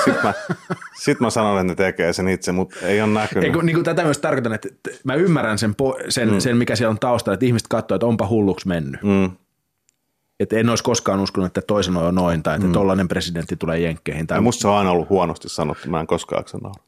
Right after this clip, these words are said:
Speaker 1: Mun mielestä niin kauan, kun me eletään diktatuurissa, niin, niin, niin poliittinen satiiri on aina jollain tasolla äänestäjäsatiiria. Ja, ja mä en
Speaker 2: Kansansatiiria.
Speaker 1: No siis,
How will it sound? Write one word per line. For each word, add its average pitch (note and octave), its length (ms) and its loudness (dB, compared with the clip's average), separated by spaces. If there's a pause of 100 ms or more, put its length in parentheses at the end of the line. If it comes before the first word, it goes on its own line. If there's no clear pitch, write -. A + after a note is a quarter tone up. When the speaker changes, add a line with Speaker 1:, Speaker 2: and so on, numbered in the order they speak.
Speaker 1:
Mun - 160 -20
mielestä A#2 240 2
niin C#3+ 80 6
kauan, B2 160 2
kun G#2+ 80 2
me G#2 120 4
eletään G2 300 2
diktatuurissa, E2 760 -2
niin, C#2 340 -4
niin, D#2+ 300 -2 (140)
niin D2 200 -6 (840)
poliittinen F2 460 2
satiiri E2 340 2
on E2+ 120 -2
aina E2 260 2
jollain D2 400 2
tasolla A#1+ 440 -2
äänestäjäsatiiria. - 1080 -12 (260)
Ja, C2+ 260 0
ja D2 100 0
mä D#2+ 300 2
en D#2 180 0
Speaker 2:
Kansansatiiria. D#2+ 840 0 (260)
Speaker 1:
No D#3 220 2
siis, - 340 0